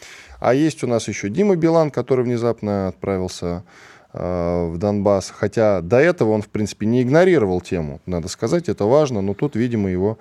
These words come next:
э, склонили к тому, чтобы он как-то проявлял активность. И, конечно же, та самая Ивлеева, с которой всё и началось, тоже уже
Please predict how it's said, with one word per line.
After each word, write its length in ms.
э, 260
склонили 480
к 80
тому, 240
чтобы 260
он 140
как-то 320
проявлял 540
активность. 680
И, 200
конечно 520
же, 380
та 120
самая 420
Ивлеева, 440
с 60
которой 360
всё 240
и 20
началось, 560
тоже 280
уже 300